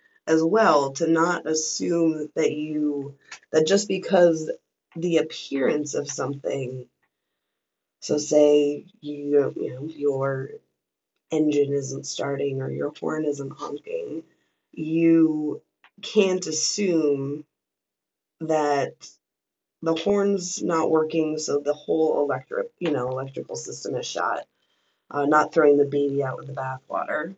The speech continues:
Oh, that's, that's so ironic. I didn't even plan that. Look at me, I'm so funny. <laughs> Um,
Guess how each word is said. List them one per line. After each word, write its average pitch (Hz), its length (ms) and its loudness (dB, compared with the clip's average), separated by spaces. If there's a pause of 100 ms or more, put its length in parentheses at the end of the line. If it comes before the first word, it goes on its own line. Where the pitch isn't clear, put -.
(140)
Oh, 233 320 6
that's, 220 380 -2 (220)
that's 175 360 0
so 151 240 4
ironic. 120 600 -4
I 151 100 -2
didn't 160 240 -4
even 156 240 -6
plan 135 300 -10
that. 135 240 -10 (440)
Look 247 160 -2
at - 100 -2
me, 143 260 2
I'm 220 180 -4
so - 220 -6
funny. 147 380 -10 (200)
<laughs> 320 760 4 (520)
Um, 180 440 2